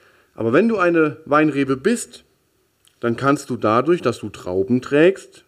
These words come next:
auch sicher sein, dass du wirklich eine Rebe bist. Denn Glaube ist lebendig und nicht abstrakt. Er hat Folgen, er trägt Früchte. Denn Glaube ohne Werke ist tot. Jakobus.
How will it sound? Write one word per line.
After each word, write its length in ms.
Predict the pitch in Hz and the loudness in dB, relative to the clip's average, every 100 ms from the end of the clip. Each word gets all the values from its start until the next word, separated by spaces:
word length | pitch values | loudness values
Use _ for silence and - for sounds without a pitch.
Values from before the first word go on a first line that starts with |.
| _ | _
auch 160 | 135 | -4
sicher 380 | 127 175 208 175 | -4 -8 0 2
sein, 220 | 139 143 | 4 4
dass 160 | 143 139 | 4 0
du 200 | 156 147 | -4 0
wirklich 380 | 220 - 165 143 | -2 -2 -4 0
eine 220 | 139 131 | 2 2
Rebe 280 | 131 131 120 | 2 2 2
bist. 400 | 104 95 - _ _ _ | 0 -4 -8 _ _ _
Denn 180 | 123 117 | -2 0
Glaube 380 | 123 151 196 180 | 2 2 4 0
ist 160 | 165 | -2
lebendig 640 | 147 131 143 180 143 101 - | -10 -6 -4 -2 -4 -4 -10
und 160 | 104 | -10
nicht 240 | 127 135 - | -8 -8 -8
abstrakt. 640 | - - - 151 160 - _ _ _ _ - | -12 -12 -8 -6 -6 -14 _ _ _ _ -10
Er 120 | 131 | -6
hat 140 | 147 | -6
Folgen, 400 | - 202 226 175 | -2 0 2 2
er 120 | 147 | 0
trägt 380 | 143 165 190 190 - _ | -2 0 0 -2 -16 _
Früchte. 540 | - 185 196 - 104 - _ _ _ _ _ | -2 0 0 -2 -6 -6 _ _ _ _ _
Denn 100 | 110 | -6
Glaube 380 | 104 131 165 160 | -2 0 0 0
ohne 260 | 135 127 | -2 -2
Werke 320 | 107 101 101 110 | -4 -6 -6 -12
ist 220 | 110 - | -12 -6
tot. 260 | 104 85 | -6 -4
Jakobus. 680 | 107 110 - 92 - - _ | -8 -8 -6 -6 -6 -20 _